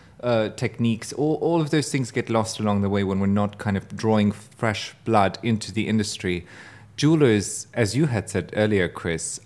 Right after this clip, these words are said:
are so by nature very secretive, and it's such an isolated industry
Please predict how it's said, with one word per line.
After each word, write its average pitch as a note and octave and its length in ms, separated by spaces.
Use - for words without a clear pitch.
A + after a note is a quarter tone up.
are G2 120
so B2+ 240
by A2+ 160
nature G#2+ 300
very F#2 160
secretive, - 680
and G2 640
it's G#2+ 340
such - 160
an G2+ 80
isolated G#2 600
industry G2+ 760